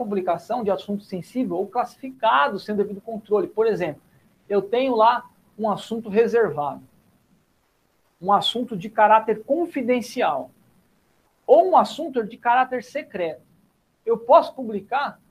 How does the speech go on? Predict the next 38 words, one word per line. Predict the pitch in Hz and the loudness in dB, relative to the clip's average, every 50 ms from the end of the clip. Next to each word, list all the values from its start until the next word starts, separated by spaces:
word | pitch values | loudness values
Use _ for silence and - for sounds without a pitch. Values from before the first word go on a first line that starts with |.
| _ _ _ | _ _ _
na | - 170 | -16 -8
rede | 175 214 214 214 | -8 -6 -8 -6
social, | - 214 208 214 - 226 247 254 240 | -8 -8 -8 -8 -6 -6 -4 -4 -4
na | 220 202 | -6 -8
página | 190 - - 262 254 214 170 196 170 147 - _ _ _ _ _ _ _ _ _ _ _ | -6 -4 -2 -2 -2 -4 -6 -10 -14 -14 -20 _ _ _ _ _ _ _ _ _ _ _
eletrônica | - 190 196 180 190 - 208 247 262 262 - 202 190 | -6 -4 -4 -4 -4 -2 -4 -4 -4 -4 -6 -6 -4
da, | 196 196 190 190 180 | -4 -2 -2 -4 -4
da | 175 185 180 | -6 -8 -10
Polícia | - - 180 175 170 - 170 | -8 -10 -10 -10 -10 -10 -14
Militar | 156 147 147 - - 220 233 226 208 | -16 -16 -14 -6 -2 -2 -2 -2 -2
do, | 180 175 180 | -4 -4 -4
ou | 185 170 202 208 | -4 -4 -4 -4
da | 196 190 170 | -4 -4 -6
sua | - - - 196 190 175 170 | -6 -8 -4 -2 -2 0 0
unidade? | 165 175 165 156 151 175 208 233 240 214 170 - - - _ _ _ _ _ _ _ - | -2 -6 -8 -8 -6 -4 -4 -2 -4 -4 -8 -10 -16 -20 _ _ _ _ _ _ _ -18
Não | 320 330 | -16 -16
posso. | - - 330 302 311 - - - | -4 0 2 2 2 0 -4 -10
Como | _ 277 - | _ -10 -10
é | - | -10
que | - - | -10 -8
eu | 254 | -10
vou | 254 254 | -10 -10
publicar | 262 262 226 226 214 202 - 196 196 | -10 -14 -14 -12 -12 -6 -4 -4 -4
um | 190 | -2
documento | 185 190 190 - 185 185 185 175 - | -4 -6 -6 -6 -10 -12 -12 -14 -14
reservado, | 170 185 262 285 247 220 185 156 190 220 208 180 180 | -12 -12 -10 -8 -6 -6 -6 -2 0 0 0 0 -4
um | 180 | -8
assunto | 160 - - 220 208 - 226 | -10 -10 -12 -12 -12 -12 -12
reservado, | 175 202 277 294 226 214 180 156 143 175 - 220 190 165 147 147 _ _ _ _ _ _ _ _ | -8 -8 -8 -6 -6 -8 -8 -8 -4 -2 -2 -2 -2 -4 -8 -14 _ _ _ _ _ _ _ _
um | 214 | -10
assunto | 214 - - 220 202 - _ _ | -10 -8 -10 -12 -12 -12 _ _
confidencial, | - 339 415 403 - - 226 196 214 202 202 - - - 190 - 220 208 196 | -2 0 0 0 -4 -6 -8 -6 -4 -4 -6 -8 -6 -4 0 0 0 0 0
ou | 226 214 | -2 -6
seja, | - - - - 139 147 - _ _ _ _ _ _ _ _ _ _ _ _ _ _ | -6 -8 -8 -8 -8 -14 -20 _ _ _ _ _ _ _ _ _ _ _ _ _ _
com | _ 233 285 339 311 | _ 0 0 0 -2
controle | 269 285 254 214 202 202 226 240 311 359 339 269 | -4 -4 -4 -4 -4 -4 -2 0 0 0 0 0
de | 190 214 | 0 0
acesso, | 196 165 - - - 226 240 214 160 - - - 135 | 0 0 -2 -6 -4 -2 -2 -2 -2 -4 -10 -20 -20